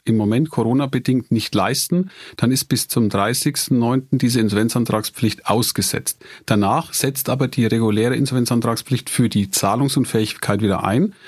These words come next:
Bei der Überschuldung ist es verlängert bis zum einunddreißigsten Dezember zwanzig zwanzig. Dort würde die Normalsterblichkeit erst ab dem ersten Januar einundzwanzig wieder einsetzen.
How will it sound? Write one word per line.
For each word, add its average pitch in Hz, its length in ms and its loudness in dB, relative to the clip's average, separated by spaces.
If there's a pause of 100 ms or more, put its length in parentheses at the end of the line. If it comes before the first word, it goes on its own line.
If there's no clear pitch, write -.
(160)
Bei 113 140 0
der 117 100 2
Überschuldung 147 640 2
ist 139 160 0
es 135 100 0
verlängert 117 500 0
bis - 200 0
zum 110 180 0
einunddreißigsten 107 760 0
Dezember 117 520 0
zwanzig 95 440 -2
zwanzig. 120 420 0 (260)
Dort 113 240 0
würde 123 180 2
die 107 360 0
Normalsterblichkeit 127 1200 0
erst 110 280 -4
ab 120 160 -2
dem 110 140 0
ersten 104 300 0
Januar 104 340 0
einundzwanzig 95 580 0
wieder 95 140 0
einsetzen. - 500 -4